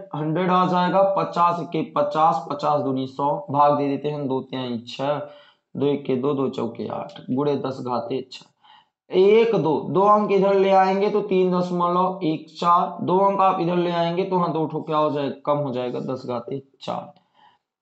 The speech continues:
रेडियन प्रति सेकंड, रेडियन प्रति क्या आ जाएगा? सेकंड आ जाएगा। ये ओमेगा की क्या आ जाएगी प्यारे बच्चों? वैल्यू आ जाएगी।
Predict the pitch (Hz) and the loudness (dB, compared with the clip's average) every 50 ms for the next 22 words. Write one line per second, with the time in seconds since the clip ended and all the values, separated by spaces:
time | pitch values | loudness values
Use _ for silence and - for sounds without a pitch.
0 | _ _ _ _ _ _ _ _ _ _ _ _ - 123 120 120 120 120 123 143 | _ _ _ _ _ _ _ _ _ _ _ _ -6 -4 -4 -4 -4 -2 -2 0
1 | 151 156 156 147 147 165 160 175 175 180 185 180 180 - - 151 156 - - - | 0 0 0 0 -2 -2 -2 -2 -2 -2 -2 -4 -4 -4 -4 -2 -2 -2 -4 -6
2 | 165 160 - - - - 117 113 - - 117 - - - - - - 120 120 135 | -6 -6 -8 -10 -10 -10 -10 -10 -8 -8 -10 -10 -10 -14 -12 -8 -6 -4 -2 -2
3 | 139 143 139 139 147 147 151 160 160 160 139 - 139 139 135 139 143 135 127 147 | 0 0 -2 -2 -2 -2 -2 -4 -4 -6 -8 -6 -6 -8 -6 -4 -6 -6 -4 -2
4 | 151 160 151 117 113 113 110 110 110 113 113 - - 135 127 127 156 160 160 156 | 0 0 0 0 -4 -4 -6 -6 -6 -8 -10 -8 -8 -8 -6 -4 -4 -4 -2 0
5 | 147 143 135 120 127 131 131 131 127 147 156 156 - - _ _ _ _ _ - | 0 0 0 0 -2 -4 -4 -4 -4 -4 -6 -6 -8 -14 _ _ _ _ _ -6
6 | - 156 160 180 185 185 175 143 147 147 147 143 143 139 143 151 151 151 - 156 | -2 2 4 4 4 2 0 -2 -2 -2 -2 -2 -2 0 0 0 0 0 -2 -4
7 | 151 - 160 151 143 147 139 151 156 160 156 156 - 160 147 135 120 113 - 113 | -4 -2 0 2 2 2 2 0 0 0 -2 -2 -2 0 0 0 -2 -4 -4 -4
8 | 113 107 104 123 131 135 143 156 160 151 143 123 123 131 120 123 123 139 151 | -4 -2 -2 0 0 2 2 4 4 4 4 4 2 0 0 0 -2 -4 -6